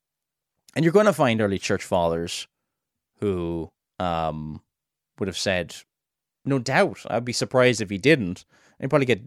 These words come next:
various different views and stuff like that, that sti-, things are still going on. Um,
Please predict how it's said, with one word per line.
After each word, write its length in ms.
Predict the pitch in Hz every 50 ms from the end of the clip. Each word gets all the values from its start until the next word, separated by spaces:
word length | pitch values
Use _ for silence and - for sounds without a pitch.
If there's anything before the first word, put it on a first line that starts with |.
| - _
various 440 | 117 113 107 - 117 110 107 -
different 320 | - 113 104 - 104 92 95
views 340 | 104 120 127 127 123 110 98
and 80 | 92
stuff 240 | - - 104 98 92
like 160 | 95 95 90
that, 160 | - 92 90
that 120 | - 92 90
sti-, 260 | - - - 104 - - -
things 240 | 123 113 110 95
are 40 | 95
still 300 | - - - 113 107 104
going 320 | 92 87 92 90 90 90 95
on. 260 | 113 135 127 98 85 - _ _ _ _ _ _ _ _ _ _ _ -
Um, 720 | - 90 90 87 87 87 87 85 82 82 82 80 73 -